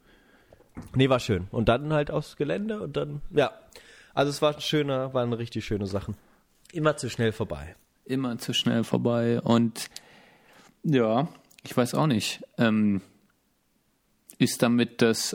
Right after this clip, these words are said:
Speaker 2: andere Festival quasi, also die, die jetzt dabei waren, die gehen jetzt auch nicht aufs Apple Tree?
Speaker 1: Ja.
Speaker 2: Okay. Das ist jetzt die
Speaker 1: Genau.
Speaker 2: S-, die Subgruppe, die sich gebildet hat.
Speaker 1: <laughs>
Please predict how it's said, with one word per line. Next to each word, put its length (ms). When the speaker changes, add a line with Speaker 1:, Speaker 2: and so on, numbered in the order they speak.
Speaker 2:
andere 360
Festival 720
quasi, 720
also 220
die, 300
die 100
jetzt 260
dabei 340
waren, 420
die 320
gehen 200
jetzt 160
auch 120
nicht 200
aufs 160
Apple 260
Tree? 260
Speaker 1:
Ja. 200
Speaker 2:
Okay. 320
Das 140
ist 120
jetzt 280
die 80
Speaker 1:
Genau. 180
Speaker 2:
S-, 100
die 120
Subgruppe, 600
die 160
sich 200
gebildet 500
hat. 260
Speaker 1:
<laughs> 80